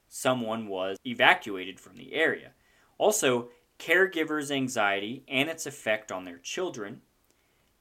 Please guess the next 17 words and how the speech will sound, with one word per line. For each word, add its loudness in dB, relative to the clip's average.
community -2
fragmentation, -2
and -12
self-stigma -2
among -6
evacuees. -10
Whereas 4
a 0
natural -2
disaster 0
often -4
breeds -10
community -4
and -8
resilience, 2
nuclear -2
disasters -4